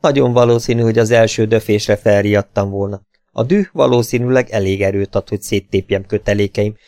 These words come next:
és akkor kegyetlenül összetapostam volna a védtelen társaságot.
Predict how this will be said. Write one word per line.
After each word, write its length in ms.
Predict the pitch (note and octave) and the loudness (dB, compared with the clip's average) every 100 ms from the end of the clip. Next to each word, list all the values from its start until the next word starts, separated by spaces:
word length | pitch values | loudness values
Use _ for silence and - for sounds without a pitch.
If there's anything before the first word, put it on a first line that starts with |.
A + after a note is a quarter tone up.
| _ - | _ -6
és 160 | G3+ | -2
akkor 320 | G3+ - - | -2 -2 -4
kegyetlenül 600 | - G3+ - - G2+ G2 G2 | 0 0 0 -2 -4 -4 -6
összetapostam 840 | G#2 - F#2+ G2 - G2 - G2 | -6 -6 -4 -4 -4 -6 -4 -4
volna 260 | F#2+ G2 F#2+ | -4 -4 -2
a 60 | |
védtelen 520 | F#2+ F2+ - F#2+ F2+ | -4 -6 -6 -6 -6
társaságot. 720 | E2+ F2 - - F#2 F2 - | -10 -12 -12 -10 -8 -8 -10